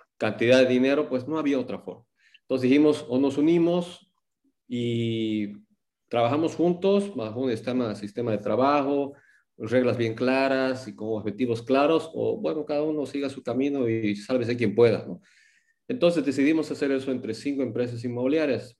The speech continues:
La mía, que yo tenía una, la, con la mía, con Gera Limitada, teníamos la marca Santa Cruz Inmuebles.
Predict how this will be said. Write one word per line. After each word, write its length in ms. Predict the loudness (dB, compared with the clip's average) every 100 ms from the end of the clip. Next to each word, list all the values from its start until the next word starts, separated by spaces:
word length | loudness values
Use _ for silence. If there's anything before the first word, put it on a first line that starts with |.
| _
La 160 | -10 0
mía, 520 | 4 6 6 2 -6 _ _
que 100 | -4
yo 160 | -2 -2
tenía 320 | -2 0 0
una, 500 | -2 -4 -6 -10 _ _
la, 320 | -10 -6 -6 -2
con 140 | 2
la 80 | 6
mía, 480 | 6 6 4 -2 -12 _ _ _ _ _
con 460 | 4 6 4 2 0
Gera 240 | 4 6
Limitada, 460 | 6 4 4 2 2
teníamos 280 | -2 -2 -2
la 80 | -4
marca 280 | -6 -6
Santa 280 | -8 -6 -6
Cruz 200 | -6 -4
Inmuebles. 440 | 4 6 6 2